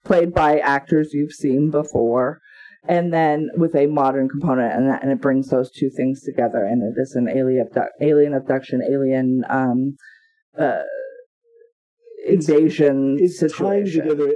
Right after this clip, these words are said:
Speaker 2: every conspiracy theory
Speaker 1: A lot of
Speaker 2: that you
Speaker 1: conspiracy
Speaker 2: ever
Speaker 1: theories,
Speaker 2: heard,
Speaker 1: yeah.
Speaker 2: including, I thought, the, the funniest thing about Henry Kissinger. It's like, huh, that one, 'cause there was a, uh, there, there are moments when I have issues with
Speaker 1: I didn't catch that that
Speaker 2: historical
Speaker 1: was Henry
Speaker 2: characters.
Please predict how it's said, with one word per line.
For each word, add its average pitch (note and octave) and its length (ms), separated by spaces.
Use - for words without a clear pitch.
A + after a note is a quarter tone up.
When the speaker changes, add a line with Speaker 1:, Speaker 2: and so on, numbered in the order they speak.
Speaker 2:
every D3+ 260
conspiracy C3+ 680
theory B2 280
Speaker 1:
A A#2+ 160
lot F3 320
of D#3 40
Speaker 2:
that C3+ 140
you C3 140
Speaker 1:
conspiracy C3 180
Speaker 2:
ever C3 160
Speaker 1:
theories, A#2+ 340
Speaker 2:
heard, D3+ 60
Speaker 1:
yeah. - 200
Speaker 2:
including, D#3 560
I C3+ 100
thought, - 260
the, C3+ 200
the C3 140
funniest D#3+ 380
thing D3 120
about C3 240
Henry C#3 220
Kissinger. C3 520
It's B2 120
like, - 160
huh, C3 320
that A3 240
one, A3+ 220
'cause G#3+ 120
there B3 80
was B3 160
a, A3+ 80
uh, A3+ 40
there, G#3 180
there G3+ 160
are G3 80
moments A#3 440
when E3 220
I C#3+ 220
have C#3 240
issues C#3+ 400
with B2+ 200
Speaker 1:
I A#3 180
didn't B3+ 320
catch A#3+ 240
that C#3 120
that F#3+ 100
Speaker 2:
historical C#3 260
Speaker 1:
was - 140
Henry B2+ 300
Speaker 2:
characters. - 240